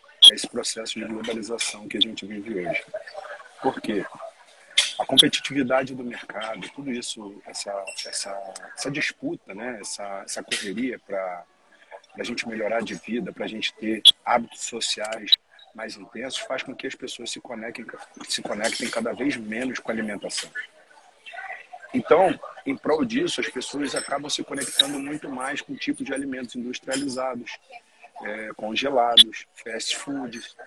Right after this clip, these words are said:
isso tudo. A falta de tempo pra isso faz com que as pessoas já,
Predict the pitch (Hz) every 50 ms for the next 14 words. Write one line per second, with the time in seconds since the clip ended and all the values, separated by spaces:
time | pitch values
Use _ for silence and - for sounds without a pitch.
0 | - _ - - - _ - 117 117 113 - - - - 113 101 90 85 - -
1 | - - - - - 135 160 180 165 - - 131 - - - - 117 123 139 131
2 | - - - - 95 95 98 104 120 135 123 - - - - - - - - -
3 | - - - - 135 156 165 - - - 147 135 - - 135 139 - - - 127
4 | - - - 120 120 127 127 - - - _ _ _ _ _ _ _ - - -
5 | 127 120 123 131 135 139